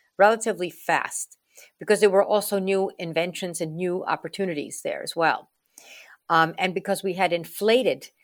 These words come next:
startups in those days, just used to get a ton of money, they had a high burn rate, and people gave high salaries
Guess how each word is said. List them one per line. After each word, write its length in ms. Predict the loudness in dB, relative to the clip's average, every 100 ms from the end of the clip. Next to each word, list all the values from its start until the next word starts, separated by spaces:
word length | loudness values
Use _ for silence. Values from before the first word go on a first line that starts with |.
| _
startups 560 | -2 4 6 6 0 -6
in 120 | -4
those 240 | -2 -2
days, 280 | -2 -6 -6
just 220 | -6 -4
used 160 | -4 -6
to 80 | -6
get 160 | -6
a 40 | -6
ton 220 | -4 -4
of 100 | -2
money, 260 | -4 -4 -2
they 140 | -4
had 100 | -4
a 40 | -4
high 200 | -2 -2
burn 300 | -2 -2 -2
rate, 260 | -6 -6 _ _ _ _ _ _ _ _ _
and 160 | -4 -2
people 220 | -4 -2
gave 200 | 0 -2
high 280 | 2 4 4
salaries 640 | 2 2 2 0 -6 -12